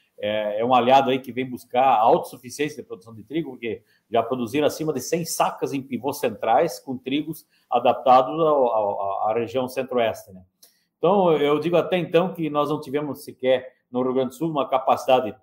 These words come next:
técnica, é, política e jurídica em criarmos uma política que paga um cu-, pagaria o custo de produção de forma, com uma margem de rentabilidade. Razão pela qual o trigo sempre ficou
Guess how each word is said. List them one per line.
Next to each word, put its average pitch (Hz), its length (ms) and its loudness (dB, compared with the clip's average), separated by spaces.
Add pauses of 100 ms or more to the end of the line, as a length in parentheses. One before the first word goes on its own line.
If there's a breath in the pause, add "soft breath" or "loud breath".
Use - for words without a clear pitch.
técnica, 202 680 0 (400 soft breath)
é, 117 220 4
política 180 720 0
e 180 80 -2
jurídica 165 720 0 (360)
em 131 140 -8
criarmos 160 560 6
uma 156 160 2
política 139 480 -4
que 156 140 -10
paga 143 360 4
um 175 120 -2
cu-, 143 260 -8
pagaria 139 500 4
o 139 100 0
custo 196 360 0
de 131 80 -14
produção 135 480 -4
de 160 80 -4
forma, 160 500 2 (300 loud breath)
com - 80 -18
uma 139 140 2
margem 151 400 4
de 147 100 2
rentabilidade. 160 800 2 (400)
Razão 151 360 4
pela 170 180 4
qual 156 280 4
o 170 80 0
trigo 165 280 -4
sempre 240 240 -4
ficou 139 540 0